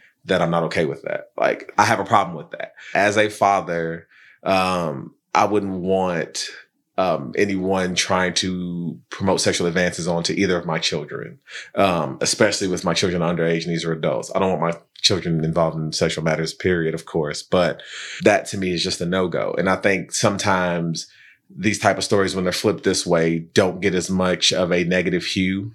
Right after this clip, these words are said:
that they would if it were flipped around. And this was a nineteen-year-old boy with a fifteen-year-old girl, people would be very much more likely to. Now, of course, that's just seeing it online.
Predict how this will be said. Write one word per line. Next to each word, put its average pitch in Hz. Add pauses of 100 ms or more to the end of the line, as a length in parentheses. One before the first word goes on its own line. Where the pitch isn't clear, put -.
(100)
that 90
they 90
would 87
if 85
it 87
were -
flipped 90
around. 87
And 80
this 87
was 87
a 80 (240)
nineteen-year-old 90
boy 92
with 92
a -
fifteen-year-old 98
girl, 98
people 92
would 82
be 85
very 90
much - (100)
more 90 (300)
likely 90
to. -
Now, 82
of -
course, -
that's 90
just -
seeing 82
it 82
online. 76